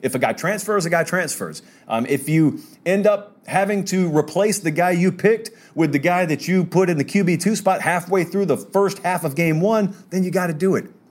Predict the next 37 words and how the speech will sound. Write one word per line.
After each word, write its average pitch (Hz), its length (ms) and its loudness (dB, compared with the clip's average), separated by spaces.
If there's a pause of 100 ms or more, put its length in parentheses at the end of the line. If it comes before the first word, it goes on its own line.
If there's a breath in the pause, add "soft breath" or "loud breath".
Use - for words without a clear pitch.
(560)
But 175 300 0
outside 208 640 0
of 90 140 -4
that, 73 260 -4 (600 soft breath)
there 175 280 0
is 143 220 0
not 156 520 -2 (220 soft breath)
an 135 240 0
ease 165 340 0
your 170 220 2
way 160 280 2
into 156 260 0
the 135 100 0
schedule 143 400 0
type 135 260 -2
element 135 400 0
with 147 200 -2
Texas 165 400 -6
this 113 240 -6
year. 95 160 -6 (180)
They 120 100 -4
got 151 200 0
Louisiana, 165 680 0 (200 loud breath)
and 113 200 -2
then 135 120 0
they 147 80 0
go 151 140 2
to 156 60 2
Arkansas. 156 580 2
These 135 140 2
are 123 60 -4
two 131 140 -2
losable 143 400 2
games. 143 360 0
So 131 160 4
it's 127 140 -2
just, - 300 -4